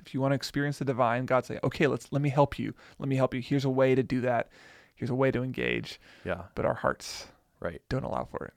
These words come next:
Speaker 2: And another way we can do that is, like we talked about with the Ten Commandments, is, um,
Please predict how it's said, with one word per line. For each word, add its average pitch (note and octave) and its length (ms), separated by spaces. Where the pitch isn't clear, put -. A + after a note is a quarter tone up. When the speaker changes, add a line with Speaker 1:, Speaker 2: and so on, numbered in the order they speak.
Speaker 2:
And C#3+ 100
another D3 200
way B2+ 140
we A#2 120
can G2+ 120
do F#2 120
that F2+ 280
is, F#2+ 520
like G2+ 180
we G#2 60
talked F#2+ 220
about F#2+ 160
with - 100
the - 40
Ten F#2+ 120
Commandments, F2 720
is, F2+ 420
um, F2 440